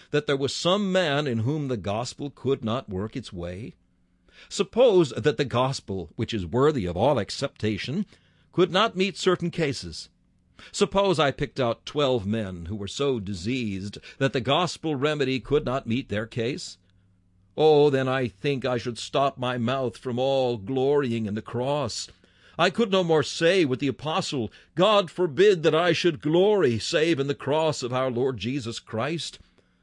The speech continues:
For then it would not be the power of God unto salvation to every one that believeth. No, it would be the power of God to all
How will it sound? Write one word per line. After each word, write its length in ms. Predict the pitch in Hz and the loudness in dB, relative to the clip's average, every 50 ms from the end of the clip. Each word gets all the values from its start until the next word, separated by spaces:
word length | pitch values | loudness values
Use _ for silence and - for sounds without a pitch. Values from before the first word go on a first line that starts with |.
| _ _ _ _ _ | _ _ _ _ _
For 120 | - 82 | -12 -6
then 320 | 78 98 123 139 151 143 113 | -2 0 0 0 0 -2 -4
it 120 | 107 104 | -4 -4
would 220 | 107 104 117 110 110 | -2 -4 -2 -2 -2
not 260 | 113 127 135 - 95 | -2 -2 -4 -4 -2
be 240 | 101 120 147 165 151 | -2 -2 0 -2 -2
the 140 | 113 104 | -4 -6
power 460 | - - - 123 123 117 120 113 107 104 | -6 -6 -4 -4 -2 -2 -2 -2 -2 -4
of 140 | 101 90 | -6 -6
God 320 | 90 117 123 135 135 131 117 | -4 -2 0 0 0 0 0
unto 200 | 113 110 110 113 | -2 -4 -6 -8
salvation 760 | 104 - 127 113 117 110 101 98 117 127 131 110 - 107 107 | -8 -6 -6 -4 -4 -4 -4 -4 -4 -4 -4 -4 -6 -8 -8
to 220 | 95 - 120 123 - - | -6 -6 -8 -8 -6 -4
every 360 | 135 147 160 147 110 120 131 | -2 -2 -2 -2 -2 -4 -2
one 240 | 117 107 120 113 104 | -2 -2 -4 -4 -6
that 140 | 95 98 95 | -8 -8 -10
believeth. 520 | 104 98 101 104 110 131 131 175 - _ _ _ _ _ _ _ _ _ _ _ - | -10 -8 -8 -6 -6 -8 -8 -12 -14 _ _ _ _ _ _ _ _ _ _ _ -4
No, 460 | 131 143 156 170 175 165 139 110 104 - _ _ _ _ _ _ _ - | 0 2 2 4 4 2 2 0 -4 -10 _ _ _ _ _ _ _ -8
it 100 | 123 131 | -6 -4
would 180 | 135 160 160 143 | -2 -2 0 2
be 120 | 160 165 | 2 2
the 120 | 170 156 151 | 2 2 0
power 500 | - - 151 165 170 180 170 160 165 160 | 0 0 0 2 2 4 4 4 4 2
of 120 | 147 123 | 0 0
God 340 | 101 135 147 160 160 156 135 | 2 2 2 2 2 2 0
to 180 | 147 139 127 131 | 0 0 0 2
all 480 | 147 147 170 165 147 135 143 147 - | 2 4 4 4 4 4 4 2 -2